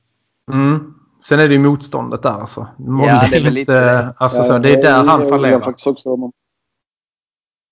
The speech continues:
Speaker 2: Men med tanke på hur vårt mittfält ser ut i, med vår bästa uppställning, så undrar jag om inte det snart är, finns en plats för honom.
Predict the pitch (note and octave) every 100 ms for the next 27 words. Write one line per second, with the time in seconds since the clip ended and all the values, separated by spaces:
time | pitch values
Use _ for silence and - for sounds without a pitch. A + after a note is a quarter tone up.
0 | - C3 C3 B2 C#3+ C#3 - A#2+ A#2 A2+
1 | A2 A2 B2 C3+ B2+ B2 A2+ B2+ B2+ G#2+
2 | - - A#2+ A2 A2 A2 B2+ A2 G#2+ G#2+
3 | A#2+ - - C3 - G#2 F#2 G2+ - A#2
4 | A#2+ A2+ A2+ G#2+ A2+ - G#2 G#2 G#2 -
5 | G#2 F#2+ G#2 G2 G2+ G#2 G2+ - A2+ -
6 | G#2+ G#2 - A2 A2+ G2+